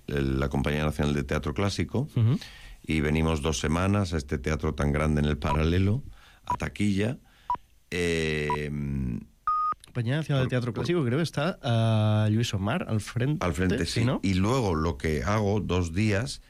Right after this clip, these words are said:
Speaker 1: es una producción cien por cien de la Compañía Nacional de Teatro Clásico, co-, que es un, un repertorio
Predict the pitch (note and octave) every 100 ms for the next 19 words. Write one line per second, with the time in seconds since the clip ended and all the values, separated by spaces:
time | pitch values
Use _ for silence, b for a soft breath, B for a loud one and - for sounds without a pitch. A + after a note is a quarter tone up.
0 | b F#2 G2+ - F#2 G2 F2 D#2 D2 C2+
1 | F2+ F2 E2+ D2 D2+ F2+ E2 C#2+ C#2+ C#2
2 | C2+ C#2 C#2+ C#2 D2+ D2 C#2+ D2 D2 D2+
3 | E2+ F#2 C2+ G2+ A#2+ B B B B B
4 | - - D#2+ D2 D2 D2 C#2+ D2+ D#2+ E2
5 | D#2+ D2+ C#2+ C2+ B1 B B B F#2 F2
6 | F#2 F2 E2 - G#2 G2+ G#2 G#2+